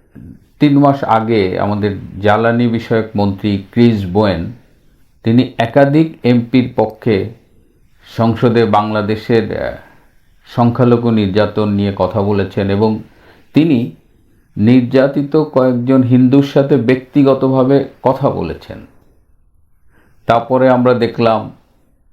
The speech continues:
যে এই চার পাঁচ দিন আগে ব্রিটিশ সংসদে দুজন এমপি, প্রীতি প্যাটেল আর একজন ব্যারি গার্ডেনার, দুজন বাংলাদেশ নিয়ে কথা বললেন, বাংলাদেশের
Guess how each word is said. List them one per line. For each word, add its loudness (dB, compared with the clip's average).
যে -2
এই 0
চার 2
পাঁচ 0
দিন -2
আগে 0
ব্রিটিশ 0
সংসদে -2
দুজন 2
এমপি, -4
প্রীতি 2
প্যাটেল 0
আর 0
একজন -2
ব্যারি 0
গার্ডেনার, -4
দুজন 2
বাংলাদেশ 0
নিয়ে 0
কথা 0
বললেন, -2
বাংলাদেশের -2